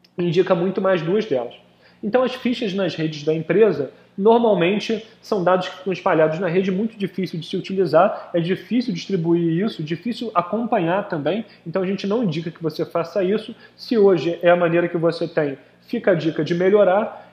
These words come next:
e aí talvez a maneira melhor e mais fácil é uma planilha de Excel agregadora, porque com ela você tem uma possibilidade de customização desse registro de dados, você consegue agregar informações, gerar análises específicas com gráficos e por aí vai,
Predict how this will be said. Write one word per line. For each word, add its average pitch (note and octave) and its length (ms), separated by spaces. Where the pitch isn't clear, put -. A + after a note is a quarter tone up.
e A#3 60
aí A3+ 100
talvez A3 380
a A3 60
maneira G3+ 360
melhor F#3 400
e F3 60
mais G3 200
fácil F#3 400
é F3 40
uma F3+ 100
planilha F3 420
de D#3+ 100
Excel - 320
agregadora, F#3 640
porque - 340
com A3 160
ela G3+ 160
você G3 180
tem G#3+ 80
uma F#3+ 120
possibilidade F#3 680
de F3 80
customização F#3 800
desse E3 220
registro D#3+ 460
de B3 100
dados, E3+ 480
você - 100
consegue F3 440
agregar E3 320
informações, F3+ 760
gerar E3+ 240
análises E3+ 420
específicas F3+ 800
com G#3+ 140
gráficos E3 500
e E3+ 60
por F#3 160
aí F3+ 140
vai, D#3+ 300